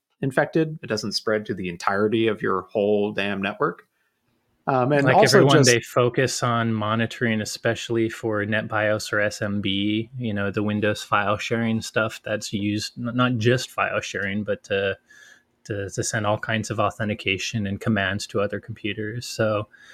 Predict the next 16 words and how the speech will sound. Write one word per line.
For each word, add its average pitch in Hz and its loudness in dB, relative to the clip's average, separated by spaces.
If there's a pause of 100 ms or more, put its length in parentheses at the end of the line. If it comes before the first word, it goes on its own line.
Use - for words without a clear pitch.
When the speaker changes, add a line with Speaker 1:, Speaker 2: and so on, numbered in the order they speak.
(260)
Speaker 2:
yeah, 107 2
not 110 4
only 113 4
setting 110 2
up 107 0
that 110 4
segment, 107 2
but 101 0
specifically 123 0
monitoring 107 0
for 107 -4
Windows 107 2
network 110 0
activity 110 -2
that's 104 -6
unusual. 107 -6